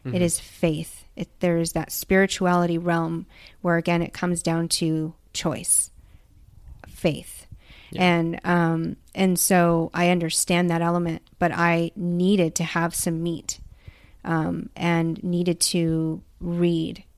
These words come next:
Speaker 2: thoroughly, and from reading, gather questions and walk into that church and present those questions to people who could answer them. And then trust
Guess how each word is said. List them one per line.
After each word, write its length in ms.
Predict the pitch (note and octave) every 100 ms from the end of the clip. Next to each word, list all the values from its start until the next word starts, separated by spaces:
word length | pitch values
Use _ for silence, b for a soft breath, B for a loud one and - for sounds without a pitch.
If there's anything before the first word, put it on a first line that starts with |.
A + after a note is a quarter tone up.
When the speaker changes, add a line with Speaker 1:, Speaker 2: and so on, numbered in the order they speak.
| - -
Speaker 2:
thoroughly, 580 | - F3+ F3 E3 D#3+
and 220 | - E3+ D#3+
from 400 | - F3+ F3 -
reading, 720 | E3+ E3 E3 D#3+ E3 - G#3+ -
gather 320 | F3 E3 E3+
questions 560 | - E3 - E3+ E3 -
and 200 | F3 E3
walk 200 | E3 -
into 300 | F3+ G3 G3+
that 180 | G3
church 480 | - E3+ D#3+ - - B B B
and 120 | F#3+
present 300 | F3+ E3+ E3
those 220 | D#3+ D#3+ -
questions 520 | E3+ - - D#3+ -
to 100 | -
people 240 | - E3
who 100 | E3
could 140 | C#3+ E3+
answer 360 | - E3 -
them. 300 | E3+ - C#2+ F#3+ B B B B -
And 120 | F#3
then 360 | F3 E3+ E3 - -
trust 680 | - - F3 E3 - -